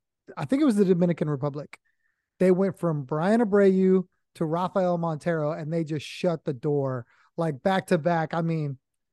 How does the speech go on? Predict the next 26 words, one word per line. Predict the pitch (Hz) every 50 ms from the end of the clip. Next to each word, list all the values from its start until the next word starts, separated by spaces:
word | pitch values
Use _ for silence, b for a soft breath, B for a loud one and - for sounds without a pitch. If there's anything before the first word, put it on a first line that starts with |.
| _ _ _ _ _
lights | - 196 185 185 185 185 -
out | 202 180 180
pitching. | - 185 185 175 - 175 160 151 160 180
And | 190 180 151 147 139 - _ _ -
I | 190 160
was | 160 156
like, | 151 165 156 156 - - _ b b b b b
"Must | 208 240 233 -
be | 240 226
nice | 208 220 233 247 233
for | - - 180
Team | 170 151 - - 202 190 180
D | 170 185 180
R | 180 190 196
to | 175
be | 156 165
able | 165 156 151
to | 151 151
go | 139 160 180 190
to | 175
those | 151 156 151 147 139
guys | - 160 156 156 151 147 147 143 139
and | 139 139
just | 135 143 131 -
have | - 156 147
this | 143 147 139 -